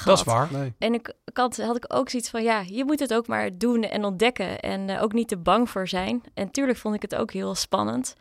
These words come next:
Speaker 2: maar ik realis-, me, realiseerde me dat zoveel andere mensen in andere vakgebieden dit ook doen. En dat hoort er dan gewoon een beetje bij. En ja, op die manier kan je wel heel veel invloed hebben over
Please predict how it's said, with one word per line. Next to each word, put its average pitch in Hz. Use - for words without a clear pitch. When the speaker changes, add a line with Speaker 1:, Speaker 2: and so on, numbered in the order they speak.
Speaker 2:
maar 220
ik 208
realis-, 220
me, 226
realiseerde 220
me 208
dat 208
zoveel 220
andere 220
mensen 208
in -
andere 214
vakgebieden 208
dit 214
ook 262
doen. 190
En 202
dat 202
hoort 247
er 196
dan 185
gewoon 196
een 190
beetje 190
bij. 185
En 185
ja, 220
op 175
die 214
manier 214
kan 220
je 226
wel 226
heel 220
veel -
invloed 233
hebben 196
over 202